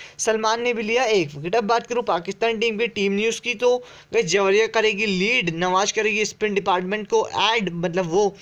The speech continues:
स्पिन डिपार्टमेंट को लीड। वहीं आलिया रियाज and निदा दार will handle the all-rounder duties। अब बात करूँ डायना बेग और निश-, निशारा संधू, आलिया फास्ट बॉलिंग संभालेगी, निदा दार will be spin attack, watch out for निदा दार।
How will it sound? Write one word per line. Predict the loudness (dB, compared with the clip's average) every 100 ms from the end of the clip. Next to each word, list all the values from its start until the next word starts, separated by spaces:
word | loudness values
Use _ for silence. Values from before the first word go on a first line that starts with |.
| -20 -20 -16 -12
स्पिन | -6 -2 -2
डिपार्टमेंट | 0 0 0 -4 0
को | 0
लीड। | 2 2 2 0
वहीं | -2 0
आलिया | 0 2 0
रियाज | 2 2 4 2 2
and | 0 2
निदा | 2 2
दार | 2 2
will | 0
handle | -2 -2 -2 0
the | 0 -2 -10 -16 -2
all-rounder | 0 2 2 2
duties। | 2 0 0 0 0
अब | 2
बात | 2 2
करूँ | 2 2
डायना | 2 0
बेग | 2 0 2
और | 0 0
निश-, | 0 -2 -4 -12 -14 -6
निशारा | -2 2 2 2
संधू, | 0 0 2
आलिया | 4 4 2 0
फास्ट | 0 0 0 0
बॉलिंग | 0 0
संभालेगी, | -2 -2 0 0 2 0
निदा | 2 2
दार | 4 2
will | 0 0
be | -4
spin | -2 -2
attack, | -2 0 0
watch | 0 0
out | -2 -2
for | -2
निदा | 0 0 0
दार। | 2 0 0